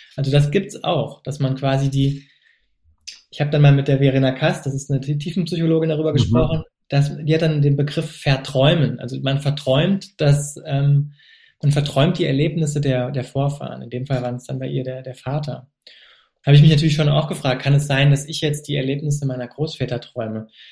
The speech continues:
Speaker 1: Aber das konnte ich jetzt nicht so genau, äh, fassen, ob das jetzt wirklich Dinge sind, die meine Großväter erlebt haben. Aber ich weiß zumindest und auch durch meine Recherchen, die ich jetzt gemacht hab,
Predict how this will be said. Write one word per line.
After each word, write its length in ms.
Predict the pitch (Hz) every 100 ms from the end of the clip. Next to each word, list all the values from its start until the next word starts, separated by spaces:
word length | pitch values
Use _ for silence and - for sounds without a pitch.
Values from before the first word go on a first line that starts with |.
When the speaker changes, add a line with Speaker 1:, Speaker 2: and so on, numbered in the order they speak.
| _ -
Speaker 1:
Aber 100 | 135
das 120 | 131
konnte 220 | - 156
ich 60 | 160
jetzt 180 | 156 151
nicht 160 | 175
so 120 | - 156
genau, 540 | 147 143 147 151 156
äh, 200 | 139 127
fassen, 560 | - 117 - 110 - _ _ -
ob 180 | 127 -
das 180 | -
jetzt 460 | 127 117 - - -
wirklich 420 | 123 139 143 - -
Dinge 220 | 127 135
sind, 200 | 123 120
die 60 | 123
meine 320 | 117 120 -
Großväter 480 | _ 135 - 127 135
erlebt 380 | 127 135 147 147
haben. 260 | 139 135
Aber 320 | 127 120 120 - _ - - _
ich 220 | - 156 131
weiß 440 | 123 180 190 -
zumindest 440 | 175 170 170 165
und 140 | 151 143
auch 100 | 143
durch 140 | 143
meine 240 | 139 131 131
Recherchen, 480 | - 127 147 156
die 60 | 139
ich 60 | -
jetzt 200 | 139 -
gemacht 400 | 131 151 - 170
hab, 240 | 165